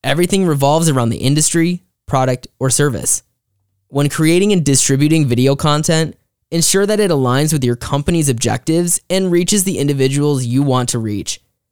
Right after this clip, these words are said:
This is not the time to make personal content. Here are the qualities of a proper video. To get the best out of making a post using video on Google My Business, we don't just do it because we have to.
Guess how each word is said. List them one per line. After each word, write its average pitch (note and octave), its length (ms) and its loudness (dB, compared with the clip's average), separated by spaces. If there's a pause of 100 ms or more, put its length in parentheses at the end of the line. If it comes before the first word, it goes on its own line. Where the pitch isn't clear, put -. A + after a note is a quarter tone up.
(100)
This D3+ 160 0
is C#3 140 0
not B2+ 300 0
the D3+ 60 -6
time C3+ 260 0
to A#2+ 80 0
make B2 180 -2
personal B2 360 -2
content. A#2+ 560 -4 (800)
Here A3+ 180 0
are A#3+ 40 2
the G#3+ 100 0
qualities E3 480 2
of D3 80 0
a C3 40 0
proper C#3+ 360 0
video. C3 500 -2 (800)
To F3 100 2
get F#3 160 -2
the F#3 100 0
best C#3+ 440 0
out C#3+ 200 0
of C#3+ 60 0
making C3+ 380 0
a C3+ 40 -2
post C#3+ 460 -2
using B2 300 0
video B2+ 500 0
on B2+ 200 0
Google B2+ 260 0
My A#2+ 140 0
Business, C3+ 580 0 (380)
we E3+ 120 -2
don't A3 220 0
just G#3 180 0
do E3 140 2
it D3 100 0
because C3+ 260 0
we B2 120 0
have D3 280 -2
to. D2+ 340 -4